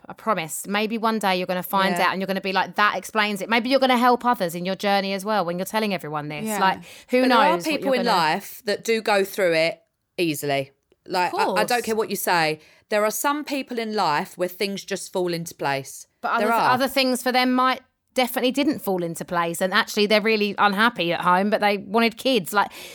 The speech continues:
Speaker 1: you don't know. Like, everyone's got their own thing, but that's leading us on to, if you wanna go ahead with what's happened since then and what's happening this weekend. To, to
Speaker 2: Yeah,
Speaker 1: kind of
Speaker 2: sorry. Um, so,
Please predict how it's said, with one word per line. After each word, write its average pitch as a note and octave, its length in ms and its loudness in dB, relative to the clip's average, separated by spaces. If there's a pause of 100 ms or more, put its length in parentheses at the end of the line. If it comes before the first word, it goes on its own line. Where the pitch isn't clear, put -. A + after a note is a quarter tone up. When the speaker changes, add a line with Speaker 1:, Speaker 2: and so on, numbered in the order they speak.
(100)
Speaker 1:
you A#3+ 160 4
don't C4 240 4
know. A#3 300 6
Like, F#3 120 0
everyone's B3 380 4
got - 140 -6
their G#3 160 2
own F#3+ 260 2
thing, F3 300 -4
but - 120 -10 (320)
that's A#3 360 0
leading A3+ 260 2
us G3+ 140 0
on G3 200 0
to, F3 360 -4 (180)
if G#3 140 -4
you G#3+ 80 2
wanna G#3 220 0
go G3+ 220 4
ahead F#3 300 0
with F3+ 180 -8
what's F#3 300 -4 (140)
happened F#3+ 420 -2
since G#3+ 300 -4
then E3+ 180 -2
and F3 240 -4
what's - 160 -2
happening F3+ 380 -6
this E3+ 180 -8
weekend. D#3+ 640 -6 (840)
To, G3+ 140 -4
to - 180 -14
Speaker 2:
Yeah, G#3 280 2
Speaker 1:
kind G3 100 0
of F3+ 60 -4
Speaker 2:
sorry. E3+ 340 0
Um, F#3+ 400 -2 (800)
so, A3+ 340 2